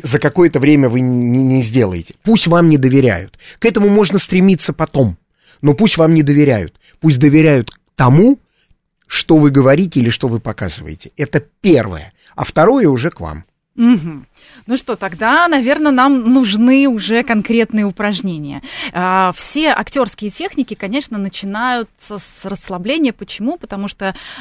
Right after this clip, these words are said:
Speaker 2: а, все наше волнение, тремор и так далее, конечно, все жив-, живет в теле, все наши зажимы.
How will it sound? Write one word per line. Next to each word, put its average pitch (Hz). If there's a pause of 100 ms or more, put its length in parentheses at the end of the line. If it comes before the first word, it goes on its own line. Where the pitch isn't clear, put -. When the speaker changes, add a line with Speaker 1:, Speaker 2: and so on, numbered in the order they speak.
Speaker 2:
а, 170
все -
наше 196
волнение, 220
тремор 202
и -
так 170
далее, 220
конечно, 202
все -
жив-, 175
живет 175
в -
теле, 294
все 226
наши 170
зажимы. 202